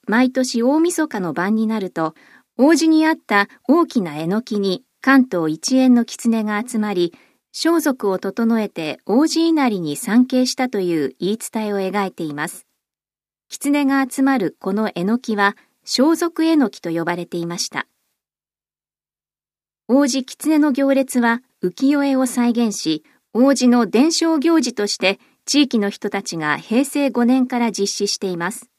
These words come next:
狐に扮した参加者が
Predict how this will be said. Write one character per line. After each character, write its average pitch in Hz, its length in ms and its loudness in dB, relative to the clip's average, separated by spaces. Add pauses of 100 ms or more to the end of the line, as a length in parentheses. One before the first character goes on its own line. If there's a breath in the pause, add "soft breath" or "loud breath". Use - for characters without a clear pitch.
(880)
狐 330 360 -2
に 339 140 0
扮 339 260 0
し - 80 -6
た 208 160 -4
参 233 260 -2
加 240 140 -6
者 196 160 -6
が 165 260 -4